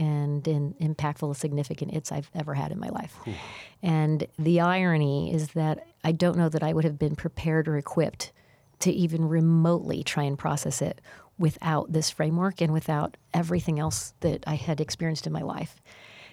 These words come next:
Speaker 1: And so reframing it, and, and it, everybody's timeline is their own, right? There, there's, and there's no prescribed timeline. If whatever you're doing is productive and, and working for you and getting you to where you want to be,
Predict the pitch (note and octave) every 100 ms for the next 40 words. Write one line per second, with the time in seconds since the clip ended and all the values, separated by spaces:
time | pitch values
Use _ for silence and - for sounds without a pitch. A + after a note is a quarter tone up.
0 | _ E3 D#3+ D#3+ - E3 D#3+ E3+ F3+ -
1 | E3+ E3+ D#3+ D3+ D3+ D#3+ - - - G3
2 | F#3 - - G#3+ B3+ A#3 - G3 F#3 E3+
3 | D#3 C#3+ D3 D#3 D3+ C#3 - D#3+ E3 E3
4 | E3 E3+ F3 E3 E3 F#3 F3 F3 - D#3
5 | D3+ - D3+ D#3 A#2 E3+ - - - -
6 | E3+ - F3+ G3+ G3 G3+ F#3+ F3+ F3+ E3
7 | - - E3+ D#3+ - D#3 D#3 - D3+ -
8 | F#3+ E3 E3+ F3 F3 D#3+ D#3 D3 F3 F3
9 | E3+ F3 E3 D#3+ D#3+ E3 - D3+ D3 A2
10 | D3+